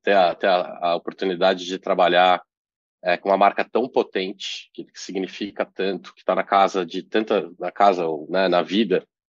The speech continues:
é, de tanta gente, é muito legal. Eu acho que o mercado, é, vem cada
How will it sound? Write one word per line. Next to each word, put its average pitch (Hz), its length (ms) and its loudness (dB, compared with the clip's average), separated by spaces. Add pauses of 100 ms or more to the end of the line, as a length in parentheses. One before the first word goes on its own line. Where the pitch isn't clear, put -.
(240)
é, 87 180 2
de 82 160 -8
tanta 104 360 0
gente, 98 240 -2
é - 20 2
muito 101 420 0
legal. 90 440 -2 (200)
Eu 90 100 -4
acho 92 260 -2
que 98 60 -8
o - 20 -4
mercado, 95 720 0 (480)
é, 92 140 -2
vem 92 160 -4
cada 95 280 0